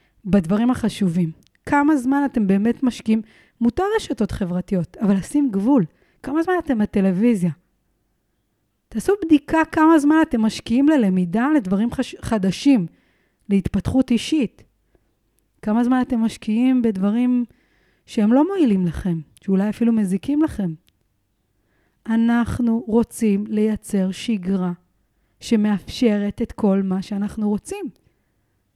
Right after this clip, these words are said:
אז אחרי שמיפיתם את היום שלכם, בואו ננסה לחשוב באמת, לסדר את הדברים שלכם מבחינת הזמן לעצמכם,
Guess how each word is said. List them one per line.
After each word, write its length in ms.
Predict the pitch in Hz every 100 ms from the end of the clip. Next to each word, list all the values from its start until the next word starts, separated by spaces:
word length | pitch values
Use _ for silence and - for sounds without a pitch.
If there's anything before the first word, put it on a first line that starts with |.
| _ _ _ _
אז 140 | 202
אחרי 280 | 208 269 349
שמיפיתם 760 | 381 381 311 269 339 339 339 262
את 140 | 254
היום 260 | 214 196 190
שלכם, 500 | - 175 - 175 170 - _ _ _ _ _ _ _ _ _ _ _
בואו 200 | 202 214
ננסה 460 | 285 349 302 - 311
לחשוב 680 | 294 - - 220 185 170 202 _ _ _ _ _
באמת, 920 | 196 175 226 214 202 175 175 - - - _ _ _ _ _ _ _
לסדר 640 | 196 - 208 175 247 320
את 100 | 330
הדברים 600 | 269 185 202 202 240 330
שלכם 540 | - 294 202 156 185 170 _ _ _ _ _ _ -
מבחינת 720 | 196 - 208 214 285 - - _ _ _ _ _ _ _ _ _
הזמן 360 | 214 190 214 226
לעצמכם, 760 | 226 175 - 180 175 - 262